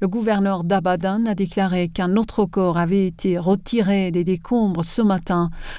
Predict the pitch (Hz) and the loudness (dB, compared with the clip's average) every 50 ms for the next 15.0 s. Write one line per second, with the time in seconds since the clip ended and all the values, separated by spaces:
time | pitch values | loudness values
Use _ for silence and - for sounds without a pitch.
0 | - - - 226 214 - - 240 226 202 202 202 202 226 226 220 185 190 185 170 | -12 -4 -4 -4 -2 -2 -2 -2 0 2 2 2 2 2 2 0 0 0 0 0
1 | 180 196 175 - - 247 226 208 202 - - 233 214 - - - 202 196 185 180 | 0 0 0 0 0 0 0 0 -2 0 -2 -2 -2 -2 0 2 2 2 2 2
2 | 185 190 190 208 - - - 196 196 180 220 226 208 196 190 175 165 165 165 - | 0 2 0 0 0 -2 -2 -2 -2 0 2 2 2 2 2 0 0 -2 -4 -6
3 | - - - - 175 165 185 170 - - 220 196 - - 190 170 165 - 139 - | -8 -8 -6 -6 -4 -4 -4 -4 -2 -2 -2 -2 0 0 0 0 0 -2 -6 -8
4 | - - - - - - - - - - - - - - - 220 214 220 202 - | -10 -14 -16 -18 -20 -20 -18 -18 -18 -18 -18 -20 -16 -8 -2 2 2 2 2 0
5 | 233 208 - - 202 196 185 196 208 226 - - - - - - - - - 220 | -2 -6 -2 -2 0 2 2 2 0 0 -2 -6 -6 -6 -6 -8 -8 -8 -4 -4
6 | 214 226 220 202 208 196 185 185 180 180 165 180 180 170 - 226 208 196 185 165 | -2 0 2 2 2 2 2 0 -2 -2 0 -2 -2 -2 0 0 0 0 0 0
7 | 185 175 165 175 208 208 180 214 226 214 202 190 185 170 - 202 190 - - - | -2 -4 -4 -2 -4 -2 -2 0 0 0 0 0 -2 -2 -2 -4 -4 -4 -2 0
8 | 233 220 190 175 185 202 226 208 185 208 190 165 160 - - - 180 196 196 - | 0 0 0 0 0 0 0 0 0 0 0 0 -2 -4 -6 -4 0 0 0 0
9 | - - 175 165 - - - - - - - - - - - - - - - - | 0 -2 -2 -2 -2 -4 -8 -8 -8 -12 -16 -16 -16 -16 -16 -16 -16 -12 -6 -4
10 | 196 185 185 180 170 - - 202 185 180 180 175 165 180 208 214 - - - 214 | -2 0 2 0 0 0 -2 0 0 0 0 0 0 2 2 0 0 0 0 0
11 | 202 - - 190 180 170 170 - 220 214 220 214 214 - - - - 202 208 214 | 0 0 0 0 0 0 0 2 2 2 4 2 0 -2 -4 -6 0 0 2 2
12 | 226 240 247 240 - - - 170 - - 196 196 185 185 185 170 180 220 240 226 | 2 0 -2 -2 -2 -4 -6 -6 -6 -2 -2 0 0 0 -2 -2 -2 0 0 0
13 | 214 202 196 180 190 196 190 185 175 170 165 170 165 202 190 170 - 240 233 226 | 0 -2 -2 -2 -2 -4 -4 -4 -2 -2 -2 -2 -2 -6 -8 -6 -2 -2 -2 0
14 | - 220 220 202 - - 196 180 165 175 165 170 185 190 170 175 214 220 247 254 | 0 -2 -2 -2 0 -2 -2 0 0 0 0 0 0 -2 0 0 -2 0 2 2